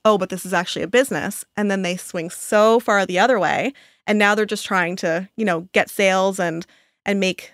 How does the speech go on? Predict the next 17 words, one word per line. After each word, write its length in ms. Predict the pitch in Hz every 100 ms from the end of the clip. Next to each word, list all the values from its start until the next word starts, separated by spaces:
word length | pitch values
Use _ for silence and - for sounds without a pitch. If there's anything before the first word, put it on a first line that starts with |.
| -
the 60 | -
paycheck. 600 | 277 285 - 180 233 -
And 160 | 220 208
it's 160 | -
really 200 | 220 208
about 200 | 220 208
finding 440 | - 175 165 170 -
that, 340 | - - - _ _ _ _
that 140 | 196 -
safe 260 | - 156
spot 280 | - - 185
in 60 | 190
the 60 |
middle. 320 | 185 175 233 339 - - - -
And 140 | 240
I 80 | 233
think 500 | 262 262 262 -